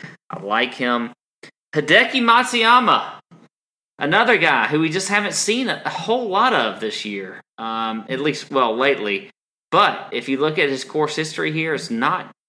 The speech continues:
you know, not course history, but his tournament history, it's not, you know, that bad. He had a T fourteen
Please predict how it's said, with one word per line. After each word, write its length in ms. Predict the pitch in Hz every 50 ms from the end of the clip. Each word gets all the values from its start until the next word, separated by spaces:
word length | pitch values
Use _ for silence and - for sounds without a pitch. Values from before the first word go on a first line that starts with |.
| _ _ -
you 100 | 120 -
know, 80 | - -
not 280 | 120 120 113 - -
course 260 | - - 107 101 95 -
history, 300 | 107 98 - - 107 104
but 140 | 101 110
his 120 | 101 98 -
tournament 400 | - - 156 160 160 156 - 139
history, 400 | 139 143 143 143 - 151 143 120
it's 160 | - - -
not, 480 | 123 120 135 143 147 147 - - - - _ -
you 180 | 123 120 107
know, 100 | 104 101 92 - - 170 -
that 300 | - 123 131 147 - -
bad. 380 | 135 135 135 139 143 143 139 123
He 120 | 120 113
had 160 | 107 113 110 -
a 80 | 95 - - -
T 220 | - - 170 170
fourteen 800 | 156 160 165 160 147 - - 160 156 151 151 147 147 147 143 139